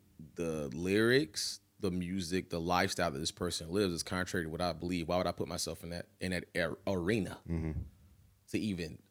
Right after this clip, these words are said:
Speaker 1: partake in what is being done? Yeah, it's music. Oh, it's music. It's music. But like we said before, music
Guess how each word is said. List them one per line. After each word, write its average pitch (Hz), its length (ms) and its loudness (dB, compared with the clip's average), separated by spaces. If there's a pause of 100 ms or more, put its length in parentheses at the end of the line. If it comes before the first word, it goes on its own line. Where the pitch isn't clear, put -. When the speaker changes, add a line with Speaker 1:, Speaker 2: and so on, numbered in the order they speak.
Speaker 1:
partake 127 600 2
in 90 220 -2
what 90 240 0
is 87 100 -4
being 87 460 -6 (1500)
done? 101 180 6
Yeah, 320 220 12
it's 359 120 6
music. 294 400 12
Oh, 427 240 10
it's 415 140 6
music. 392 540 12
It's 311 160 8
music. 311 360 8
But 101 60 8
like 98 140 10
we 107 120 4
said 95 280 2
before, 113 340 6
music 110 460 0